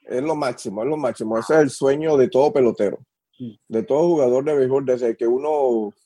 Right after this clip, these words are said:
Speaker 1: bueno, desde que yo tengo uso de razón que quería ser pelotero, y eso fue lo primero que se me metió en la mente, de que quería jugar yo en una Serie Mundial. Y gracias a Dios tuve la oportunidad de jugar una Serie Mundial, y es lo máximo. Nosotros estábamos en el,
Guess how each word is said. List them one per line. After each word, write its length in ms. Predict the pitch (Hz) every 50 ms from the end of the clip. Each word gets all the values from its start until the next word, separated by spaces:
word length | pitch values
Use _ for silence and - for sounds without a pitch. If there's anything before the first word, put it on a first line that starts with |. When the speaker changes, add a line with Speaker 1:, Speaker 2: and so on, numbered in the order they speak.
| _ _
Speaker 1:
bueno, 320 | _ - 127 127 117 107 104
desde 240 | 104 110 117 107 -
que 180 | 107 107 101
yo 220 | 107 113 120 123 - -
tengo 280 | 143 143 147 139 143 143
uso 280 | 143 147 135 - 156
de 80 | 139 127
razón 340 | 120 113 110 - 139 139 123
que 140 | 123 113 -
quería 260 | 104 104 113 120 127
ser 220 | - 147 131 113
pelotero, 560 | - 135 131 117 113 - 120 131 147 156 160 _ _ _ - - _ -
y 120 | 120 117
eso 200 | 117 113 - 135
fue 160 | 123 - 135
lo 160 | 135 131 131 117 - -
primero 440 | - 120 113 113 117 123 127 143 131
que 100 | 135 127
se 80 | 131
me 80 | 120 117
metió 260 | 110 107 98 - 113
en 80 | 113 120
la 80 | 127
mente, 300 | 127 127 131 131 127 127
de 160 | 123 117 110 -
que 160 | - 104 95
quería 360 | - 98 95 95 117 156 175
jugar 300 | 156 143 123 107 113 110 110
yo 140 | 123 123 120
en 80 | 120 117
una 140 | 110 113
Serie 240 | - - 117 110 113
Mundial. 420 | 110 107 98 98 98 98 90 87 - _ - - - _ -
Y 120 | 107 110
gracias 400 | 110 107 113 113 - 139 139 143
a 100 | 135 113
Dios 200 | 113 117 120 120 -
tuve 240 | - 139 139 143 139
la 100 | 135 123
oportunidad 680 | 113 - - 107 104 - - 113 104 104 104 104 120 131
de 80 | 135 131
jugar 280 | 123 107 104 107 110
una 220 | 123 127 127 127 127
Serie 220 | - 127 123 127
Mundial, 400 | 120 113 110 110 117 120 123 120
y 80 | 117 113
es 100 | 120 139
lo 120 | 143 131
máximo. 420 | 123 120 107 - - 104 98 98 101
Nosotros 320 | 104 107 113 110 151 147 -
estábamos 380 | 131 139 147 151 151 147 135
en 160 | 120 113 110
el, 140 | 107 107 98